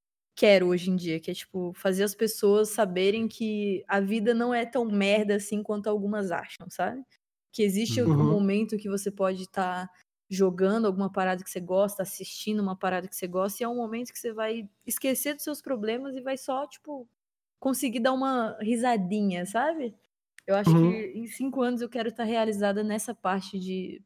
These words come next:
Speaker 1: produção e de stream. É, talvez com filho? Ah, não, com filho não, gente, muito cedo, muito cedo, sou muito nova, deixa
Speaker 3: Cinco
Speaker 1: pra lá.
Speaker 3: anos tá logo ali, viu?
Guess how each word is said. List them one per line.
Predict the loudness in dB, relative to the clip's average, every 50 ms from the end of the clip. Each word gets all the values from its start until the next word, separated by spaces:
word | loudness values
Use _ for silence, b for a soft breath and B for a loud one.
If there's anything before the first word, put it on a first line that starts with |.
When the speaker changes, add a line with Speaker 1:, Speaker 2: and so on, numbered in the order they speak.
| _ -6
Speaker 1:
produção | -2 -2 -2 -2 -4 -8 -8 -8 -6 -6 -6
e | -6
de | -6 -8
stream. | -8 -10 -10 -6 -6 -4 -4 -6 -8 -14 _ _ _ _ _ _ _ _ _ _ _ _ _ _ _ _ -16 -16 _ _ -8
É, | -6 -6 -6
talvez | -6 -6 -6 -6 -4 -6 -6 -6 -6
com | -8 -8 -8
filho? | -6 -8 -6 -4 -2
Ah, | -2 0
não, | 2 2 0 0 -2
com | -4 -8 -8
filho | -4 -4 -2 -2 0
não, | 0 0 0 0
gente, | 0 -2 -4 -6 -6 -8 -12
muito | -12 -10 -8 -8
cedo, | -8 -4 0 0 2 2 0 -4 -6
muito | -8 -10 -10 -8
cedo, | -8 -8 -8 -8
sou | -10 -12
muito | -12 -12 _ -8
nova, | -6 -4 -2 -2 0 0 0
deixa | 0 0 0
Speaker 3:
Cinco | 2 4 6
Speaker 1:
pra | 8 10
lá. | 10 10
Speaker 3:
anos | 10 10
tá | 10 12
logo | 12 12 12 12
ali, | 12 12 12 12 12 12
viu? | 10 8 6